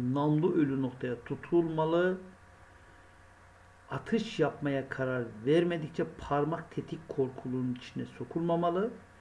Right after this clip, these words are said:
ve hedef ve çevresindekine dikkat edilmelidir. Tabi burada da, e, genel emniyet kurallarından biri değildir diyor. Her zaman her yerde emniyet mandalı açık bulundurulmalı. E, kesinlikle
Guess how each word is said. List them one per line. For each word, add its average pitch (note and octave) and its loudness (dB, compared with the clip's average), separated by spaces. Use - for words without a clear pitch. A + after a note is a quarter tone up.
ve C3 -2
hedef F3 0
ve C#3+ 0
çevresindekine C#3+ -2
dikkat D#3+ -4
edilmelidir. C3 0
Tabi C3+ -2
burada D3+ 0
da, F#3 -2
e, C#3 -4
genel D3 2
emniyet D3+ 2
kurallarından C3+ 0
biri C3 -2
değildir D3 4
diyor. F3 2
Her D#3 8
zaman C3 0
her C#3 4
yerde C3 -2
emniyet C#3+ 0
mandalı B2+ -4
açık - -8
bulundurulmalı. C3+ 0
E, C3+ 0
kesinlikle C#3 -4